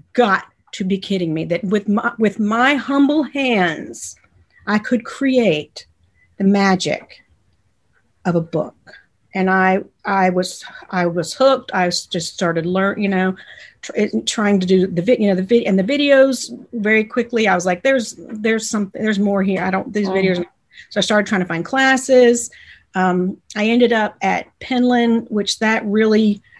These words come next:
Speaker 1: um, s-, it, I have this weird word, I,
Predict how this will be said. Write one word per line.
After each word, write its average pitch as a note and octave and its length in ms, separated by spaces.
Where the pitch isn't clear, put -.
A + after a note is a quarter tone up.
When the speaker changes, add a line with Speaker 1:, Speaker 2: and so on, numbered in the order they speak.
Speaker 1:
um, F#3 440
s-, - 360
it, A#3 220
I G#3 80
have G3+ 80
this F#3+ 180
weird F#3+ 260
word, E3+ 240
I, F#3+ 160